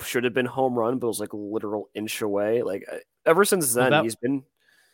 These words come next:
Speaker 1: he's been pretty decent.
Speaker 2: That would have been the first series before the Cardinals, so it would have been either two weeks or, like, a week and six days ago. So, yeah. So it's
Speaker 1: Yeah,
Speaker 2: creeping
Speaker 1: he
Speaker 2: up to, like, the two-week spot.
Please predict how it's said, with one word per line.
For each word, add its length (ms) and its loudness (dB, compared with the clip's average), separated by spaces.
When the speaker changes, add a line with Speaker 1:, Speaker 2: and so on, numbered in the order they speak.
Speaker 1:
he's 100 -10
been 100 0
pretty 200 2
decent. 360 0
Speaker 2:
That 120 -4
would 120 2
have 80 -4
been 180 -2
the 140 0
first 560 -4
series 220 -2
before 260 -6
the 80 -4
Cardinals, 340 0
so 100 -4
it 80 0
would 100 0
have 40 -6
been 260 0
either 220 -4
two 220 -8
weeks 420 -8
or, 240 -4
like, 240 -6
a 80 -12
week 300 -8
and 180 -6
six 340 -14
days 260 -4
ago. 320 -6
So, 140 -2
yeah. 280 0
So 120 -8
it's 100 -2
Speaker 1:
Yeah, 60 2
Speaker 2:
creeping 160 0
Speaker 1:
he 60 0
Speaker 2:
up 80 -6
to, 100 -14
like, 140 -10
the 80 -20
two-week 260 -12
spot. 320 -12